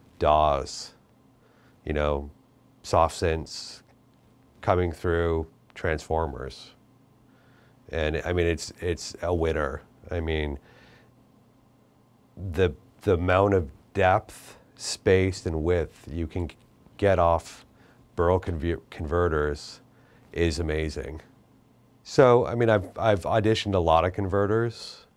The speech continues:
We, uh, previously we had one nin-, one ninety-twos, and, you know,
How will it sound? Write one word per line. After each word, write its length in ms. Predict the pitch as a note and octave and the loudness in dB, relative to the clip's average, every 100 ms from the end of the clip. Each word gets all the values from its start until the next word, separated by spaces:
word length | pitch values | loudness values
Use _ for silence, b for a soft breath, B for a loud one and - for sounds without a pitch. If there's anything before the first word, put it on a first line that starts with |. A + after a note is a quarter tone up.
| _ _ | _ _
We, 320 | F#2 G2+ F2+ | -2 -2 0
uh, 60 | D#2 | -4
previously 640 | - A2 G2+ G#2 - G#2 | -2 2 4 4 2 2
we 120 | F2+ | 4
had 160 | F2+ F2+ | 4 2
one 200 | E2+ F2 | 2 0
nin-, 240 | F2 E2 | 0 -2
one 260 | E2+ G2 F2+ | -4 0 0
ninety-twos, 1000 | F2 E2+ D#2+ - D#2+ E2 F#2 F#2 - - _ _ - | 0 0 -4 -2 0 0 -2 -6 -14 -20 _ _ -12
and, 540 | E2 F2 F2+ F2 E2 - b b b b b b _ _ - | -4 -2 0 -2 -4 -10 b b b b b b _ _ -6
you 140 | G#2 | 0
know, 420 | F#2 F2 E2+ - | 2 2 0 -6